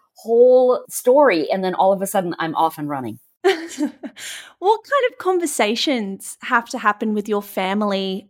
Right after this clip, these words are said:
Speaker 2: as you're either writing this book or before you sit down and write it, or maybe after you've written it, but before it comes out into the world? What conversations do you have with people who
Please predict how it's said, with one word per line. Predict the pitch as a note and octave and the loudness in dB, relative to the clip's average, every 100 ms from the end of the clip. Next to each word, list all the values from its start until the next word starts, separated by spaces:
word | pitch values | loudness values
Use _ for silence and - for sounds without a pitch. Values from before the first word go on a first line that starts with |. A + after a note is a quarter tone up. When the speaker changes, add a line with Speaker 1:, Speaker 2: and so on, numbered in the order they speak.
| - | 0
Speaker 2:
as | A#3 A#3 | 0 2
you're | A#3+ A3 | -2 -2
either | G#3 F#3+ | -4 0
writing | C#4 D4+ C#4+ | 2 4 2
this | C#4 C4+ | 0 0
book | C4 B3+ B3+ | 0 0 0
or | G#3+ | -6
before | G3 - A3+ B3+ | -8 -6 -4 -2
you | C4 | -4
sit | C4 B3 | -8 -2
down | B3+ A#3+ | -2 0
and | A3+ | 0
write | A3 A#3 | 2 2
it, | A3+ | 0
or | G#3 G3 | -4 -2
maybe | G#3+ G#3+ G3 | 0 -2 -2
after | A#3+ G4 - | 2 2 2
you've | E4+ C#4 | -2 2
written | C#4+ C#4+ | 2 4
it, | D4 B3+ | 2 -2
but | - | -10
before | G3+ A3 G3+ | -6 -4 -4
it | |
comes | - G#3+ | -4 -4
out | G3+ F#3 | -2 -2
into | G#3 | -4
the | G#3+ | -4
world? | A3+ A#3+ A3 | 0 0 0
What | D#4+ | -4
conversations | - F#4+ F#4+ - C4 C#4+ - - D#4+ D4 | -2 -2 -2 0 0 0 -4 -4 -4 -2
do | C4 | -4
you | A3+ | -2
have | G3+ G3 | -2 -2
with | G#3 G3+ | -6 -6
people | A3 G3+ G3+ F#3+ F#3+ G3 _ _ _ _ _ | -8 -6 -2 -2 -2 -6 _ _ _ _ _
who | B3+ B3 B3 | 0 2 2